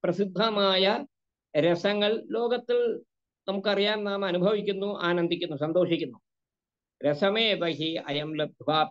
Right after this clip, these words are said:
പ്രാപ്യ ആനന്ദി സുഖീ ഭവതി" എന്ന് ഉപനിഷത്ത് പറഞ്ഞു തരുന്നു, മനസ്സിലാക്കി തരുന്നു. കാരണം ഈ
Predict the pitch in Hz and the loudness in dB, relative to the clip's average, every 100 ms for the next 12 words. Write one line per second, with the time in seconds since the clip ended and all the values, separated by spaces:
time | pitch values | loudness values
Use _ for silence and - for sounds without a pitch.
0 | - 151 151 - 156 147 135 190 185 143 | -2 -2 -2 -2 -2 -2 -2 0 -2 -2
1 | 151 151 - 123 - 170 170 160 165 139 | -2 -4 -8 -10 -2 0 0 2 2 0
2 | 147 156 160 156 - - _ _ _ _ | -2 -2 0 -2 -6 -16 _ _ _ _
3 | _ _ _ _ _ _ _ 151 160 170 | _ _ _ _ _ _ _ 0 2 4
4 | 170 151 151 156 151 143 131 139 135 - | 2 0 -4 -6 -8 -8 -6 -4 -4 -6
5 | - - 113 143 131 135 - - _ _ | -20 -18 -10 -4 -4 -6 -10 -14 _ _
6 | _ _ _ _ _ _ _ _ _ 151 | _ _ _ _ _ _ _ _ _ -2
7 | 170 220 151 127 170 - _ _ _ _ | 0 0 0 -4 -8 -14 _ _ _ _
8 | _ _ _ _ - 170 170 165 135 | _ _ _ _ 0 2 4 4 0